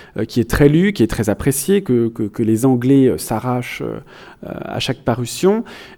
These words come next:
et c'est que ça fait sens. Je veux dire, euh, le principe de l'humour dans ce genre de magazine, c'est qu'il est, il est recevable par tout le monde. Vous prenez le Canard enchaîné de ce soir,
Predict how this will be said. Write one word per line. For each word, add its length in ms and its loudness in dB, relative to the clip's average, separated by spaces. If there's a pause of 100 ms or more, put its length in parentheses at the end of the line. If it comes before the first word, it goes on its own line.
et 80 10
c'est 220 2
que 80 -14
ça 100 -2
fait 80 -4
sens. 540 0
Je 60 -18
veux 60 -8
dire, 280 -8
euh, 260 -8
le 80 -4
principe 420 -4
de 100 4
l'humour 340 4
dans 100 -2
ce 100 -6
genre 140 -2
de 80 -2
magazine, 480 -2
c'est 160 -6
qu'il 460 -4
est, 180 -6
il 140 -4
est 80 -4
recevable 480 -2
par 160 -6
tout 100 -8
le 80 -2
monde. 240 -2
Vous 60 -14
prenez 200 -8
le 60 -8
Canard 260 -6
enchaîné 280 -8
de 40 -6
ce 140 -14
soir, 380 0